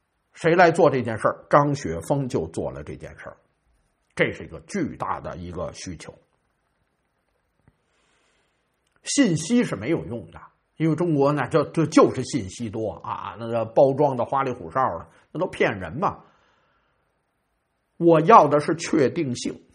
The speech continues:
我要的是一个清晰明确的答案，甭给我费那些话。你跟我说干货，跟我说，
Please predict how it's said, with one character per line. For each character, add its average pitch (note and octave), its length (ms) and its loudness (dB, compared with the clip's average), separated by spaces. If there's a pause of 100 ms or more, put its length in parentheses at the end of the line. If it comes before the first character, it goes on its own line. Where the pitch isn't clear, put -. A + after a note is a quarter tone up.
(640)
我 B2 140 -4
要 D#3 300 6
的 B2+ 120 0
是 C#3+ 160 -2
一 B2 120 -2
个 C3+ 100 0
清 G3+ 400 -4
晰 F#3 320 -6
明 C3+ 380 -6
确 C3+ 180 -4
的 F#2+ 140 -6
答 E2 100 -6
案， C#3 400 -2
甭 C3 160 -6
给 G#3+ 60 -2
我 A#2 180 4 (100)
费 B2 140 -2
那 F2+ 140 -10
些 A2+ 160 -6
话。 A2+ 300 -4 (600)
你 D#3+ 140 -2
跟 F3 100 0
我 B2 140 4
说 - 560 2
干 F#3+ 240 4
货， - 240 -2 (240)
跟 C3+ 100 -4
我 A#2+ 100 0
说， D#3 480 -6